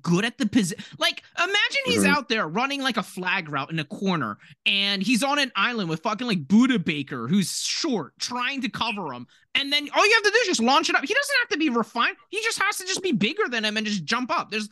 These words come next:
Speaker 1: literally
Speaker 2: Yep.
Speaker 1: nothing Buda Baker can do. Buda Baker is a much better football player at the end of the day. But, like, Darnell Washington, as long as he could just know how to box out and just use his body,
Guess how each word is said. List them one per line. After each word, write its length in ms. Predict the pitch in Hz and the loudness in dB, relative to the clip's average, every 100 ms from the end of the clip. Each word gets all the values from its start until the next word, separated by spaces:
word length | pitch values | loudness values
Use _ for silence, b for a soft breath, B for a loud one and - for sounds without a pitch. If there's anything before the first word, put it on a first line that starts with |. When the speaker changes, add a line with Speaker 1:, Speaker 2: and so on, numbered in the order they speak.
| _ | _
Speaker 1:
literally 640 | 202 254 359 359 - 196 254 | 2 6 6 4 4 4 4
Speaker 2:
Yep. 0 | |
Speaker 1:
nothing 320 | 254 262 208 | -2 -2 -2
Buda 220 | 214 240 | -2 -2
Baker 320 | 196 220 226 | -2 -4 -6
can 300 | 220 233 208 | -8 -6 -4
do. 240 | 208 233 - B - | -2 -2 -4 B 0
Buda 200 | 294 285 | 2 2
Baker 260 | 294 262 | 0 0
is 80 | 240 | 0
a 80 | 226 | 0
much 400 | 220 254 285 226 | -2 -2 -4 -2
better 240 | 202 156 | -2 -2
football 400 | - 247 - 214 | -6 -8 -4 -6
player 220 | - 160 | -4 -2
at 140 | 147 147 | -2 -2
the 60 | |
end 120 | 143 139 | -4 -4
of 40 | |
the 60 | 139 | -2
day. 160 | 131 | -2
But, 140 | 135 214 | -2 -2
like, 180 | 202 b b - | -4 b b -4
Darnell 280 | 240 294 254 | 0 0 0
Washington, 540 | 240 285 262 220 185 185 | -2 -2 0 0 -2 -4
as 140 | 170 | -4
long 240 | 190 233 | -2 -2
as 100 | 247 | -2
he 100 | - | -4
could 180 | 226 240 - 156 | -4 -4 -8 -10
just 220 | 147 185 147 | -4 -4 -2
know 180 | 160 | -2
how 60 | 190 | -2
to 100 | 196 | -2
box 280 | 151 180 233 | -4 -4 -4
out 40 | |
and 80 | 180 | -4
just 120 | 147 | -6
use 380 | 110 113 147 190 | -8 -2 0 0
his 160 | 196 147 | -2 -4
body, 500 | 131 127 180 262 | -2 -2 0 -4